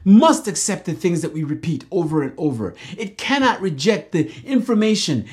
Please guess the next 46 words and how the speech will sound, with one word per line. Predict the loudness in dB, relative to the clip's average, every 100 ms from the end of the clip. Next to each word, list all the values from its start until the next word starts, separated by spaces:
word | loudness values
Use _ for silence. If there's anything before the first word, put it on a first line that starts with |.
| -8
that | -6
we | 0 0
are |
sending | 0 -4 -2 -2 -2
to | -4
it. | -6
In |
fact, | -4 -2 -4 -8 -18
it | -16 -10
cannot | -2 0 -2 -2
determine | -6 -4 -2 0 0 -2 -8 -8
what's | -6 -4
real | -4 -2 0 -2 -4 -8
and | -4
what's | -4 -4 -2
not | -2 -4
real. | -4 -6 -8
So | -8 -4 -2 -2
if | 0
we | 2 4
want | 4 2 0
something | -2 -2 0 -4
to | -4
become | -6 -6 -2 -2
the | 0
truth, | -4 -4 -4 -6 -18 -2
we | 2
have | 2 2
to | -4 -6 -6 -4
disregard | 2 2 2 -4 2 4 4 2 -4 -4
what | 2 6
may | 8 8 6
seem | 2 0 0
to | 2
be | 2
the | 2
reality | 2 0 0 0 2 2 0
in | 0
the | 0
world | 2 4 2 0 -12 -10
and | -4 -2
simply | 0 -2 -4 -8
tell | -8 2 4 4 2 -6 -4
that | -2 -2
subconscious | -4 -2 -2 -2 -6 -4
mind | -2 -2 -6